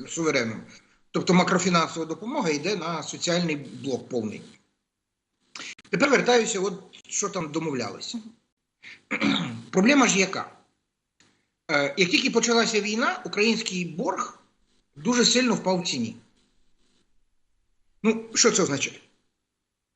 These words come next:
Е, кожен день йде котування українського боргу. Ну, так і будь-яких інших цінних паперів. Ну, бо облігації — це і цінні папери, євробонди — це цінні папери. Тобто кожен день ви можете на міжнародних фінансових ринках продати щось і щось купити.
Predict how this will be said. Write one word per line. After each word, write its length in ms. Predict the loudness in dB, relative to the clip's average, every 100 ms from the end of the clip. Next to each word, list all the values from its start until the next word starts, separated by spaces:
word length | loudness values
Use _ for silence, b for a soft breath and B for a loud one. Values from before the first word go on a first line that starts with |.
| _ _ _ -12 B B B B -2 2
Е, 260 | 4 2 -2 -18 -20 0
кожен 300 | 2 4 4
день 180 | 2 2
йде 180 | 0
котування 480 | -2 -6 -8 -6 -6
українського 500 | -6 -8 -8 -10 -16
боргу. 320 | -16 -18 -12 -8
Ну, 80 |
так 220 | -6 -4 -4
і 40 |
будь-яких 520 | -4 -4 -4 -6 -6
інших 320 | 0 0 -2
цінних 320 | -6 -6 -6 -8
паперів. 360 | -12 -12 -12 -18 _ _
Ну, 140 | -2 0
бо 280 | 4 2 2
облігації — 480 | 2 4 2 0 -4
це 80 | -6
і 80 | -4
цінні 260 | -2 -2
папери, 340 | -4 -8 -4 0
євробонди — 480 | 2 2 2 0 -2
це 80 | -8
цінні 320 | -6 -4 -4
папери. 360 | -4 -10 -14 -14 _ _ _ _ B B B B
Тобто 360 | 2 4 4 4
кожен 320 | 4 4 2 4
день 180 | 4 4
ви 80 | 2
можете 280 | 0 0 0
на 140 | 0 0
міжнародних 500 | 2 2 0 -2 -2
фінансових 420 | 0 0 0 0
ринках 320 | 0 0 -2
продати 440 | -2 2 2 0 -4
щось 340 | -4 -4 0
і 20 |
щось 240 | 0 2 -2
купити. 480 | -4 -10 -12 -16